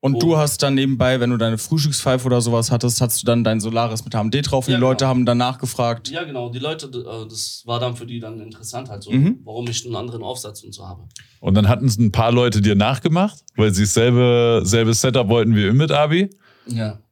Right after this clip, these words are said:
Speaker 3: Und dann seid ihr aber irgendwann komplett umgestiegen, oder?
Speaker 2: Ja, und dann, das war dann wirklich dann so, das ging wirklich, äh, Step an Step. Das war dann nicht so,
Speaker 3: Mhm.
Speaker 2: dass ich dann so komplett, dann hab ich dann, irgendwann hab ich dann noch mehr geholt.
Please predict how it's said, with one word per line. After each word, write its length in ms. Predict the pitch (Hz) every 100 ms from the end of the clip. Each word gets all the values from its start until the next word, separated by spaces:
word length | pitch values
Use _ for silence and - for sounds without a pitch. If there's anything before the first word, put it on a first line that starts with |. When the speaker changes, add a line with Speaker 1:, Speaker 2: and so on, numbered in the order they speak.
| _ _
Speaker 3:
Und 360 | 131 123 95 - - - _
dann 280 | 101 113 123
seid 200 | 131 131
ihr 100 | 143
aber 180 | 135 123
irgendwann 260 | 135 139 131
komplett 340 | 139 143 185
umgestiegen, 560 | 113 95 87 - 87 87
oder? 260 | 107 170
Speaker 2:
Ja, 260 | 202 143 135
und 400 | - 127 120 - 117
dann, 300 | 135 143 135 -
das 260 | 113 117
war 100 | 135
dann 160 | 135 127
wirklich 240 | 135 131 -
dann 140 | 117
so, 100 | 120
das 180 | 120 -
ging 260 | 123 120
wirklich, 500 | 127 131 120 107 -
äh, 200 | 113 113
Step 260 | 104 135 117
an 120 | 110
Step. 240 | 110 120 -
Das 140 | 110
war 100 | 117
dann 140 | 120 120
nicht 120 | 104
so, 80 | 98
Speaker 3:
Mhm. 40 |
Speaker 2:
dass 160 | 104 -
ich 120 | -
dann 340 | 113 113 - - _ _ _ _ _ _
so 280 | _ - 147 - -
komplett, 340 | 117 160 160
dann 100 | 127 135
hab 180 | 143
ich 80 | 135
dann, 160 | 139 127
irgendwann 260 | 143 135
hab 100 | 127
ich 80 | 117
dann 120 | 117
noch 180 | 117 104
mehr 220 | 120 123
geholt. 360 | 196 185 233